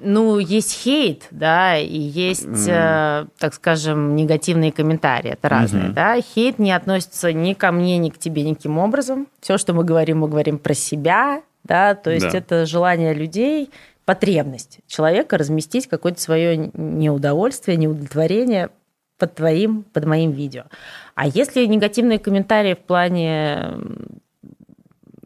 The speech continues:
Speaker 1: того, как ты выглядишь или как ты говоришь, э, то, в общем, что-то может попасть, что тебе не нравится в себе.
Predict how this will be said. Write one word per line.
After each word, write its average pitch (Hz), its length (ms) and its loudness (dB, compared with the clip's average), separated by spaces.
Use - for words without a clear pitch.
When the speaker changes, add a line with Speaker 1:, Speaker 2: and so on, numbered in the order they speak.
Speaker 1:
того, 170 280 4
как 165 280 -4
ты 160 300 0
выглядишь 240 1200 0
или 156 180 0
как 165 240 -2
ты 175 100 0
говоришь, 220 1080 0
э, 185 320 -2
то, 190 300 -4
в 175 80 -2
общем, 175 260 -4
что-то - 260 -2
может 170 260 2
попасть, 240 340 0
что 175 160 2
тебе 160 480 -2
не 156 80 4
нравится 147 360 0
в - 40 -8
себе. 123 360 -8